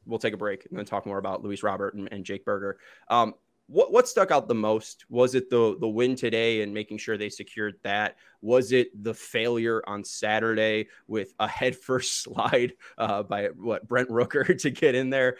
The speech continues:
uh, and then, uh, uh, the guy hustling all the way around, uh, scoring at home, uh, and, and the Sox not making able to, that, that play at the plate, um, or, or Friday where, you know, it just kind of fell apart from the beginning? Um,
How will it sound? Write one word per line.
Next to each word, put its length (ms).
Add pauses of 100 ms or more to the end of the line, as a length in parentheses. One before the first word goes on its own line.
(140)
uh, 220
and 240
then, 340
uh, 360 (460)
uh, 260 (200)
the 80
guy 160
hustling 400
all 140
the 80
way 100
around, 320 (240)
uh, 160
scoring 480
at 80
home, 400 (100)
uh, 220
and, 140
and 100
the 60
Sox 260
not 140
making 220
able 180
to, 80 (340)
that, 120
that 140
play 120
at 60
the 60
plate, 280 (240)
um, 280
or, 140
or 160
Friday 400 (120)
where, 440
you 120
know, 120
it 60
just 240
kind 180
of 80 (160)
fell 300
apart 360
from 200
the 80
beginning? 320 (260)
Um, 300